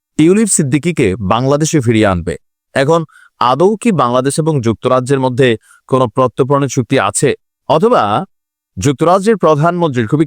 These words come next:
কাছের লোক কিয়ার স্টারমারের খুবই কাছের লোক টিউলিপ সিদ্দিকী, আহ,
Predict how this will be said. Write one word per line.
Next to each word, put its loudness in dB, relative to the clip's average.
কাছের 0
লোক 2
কিয়ার 0
স্টারমারের -2
খুবই 0
কাছের 0
লোক 2
টিউলিপ 0
সিদ্দিকী, -2
আহ, 0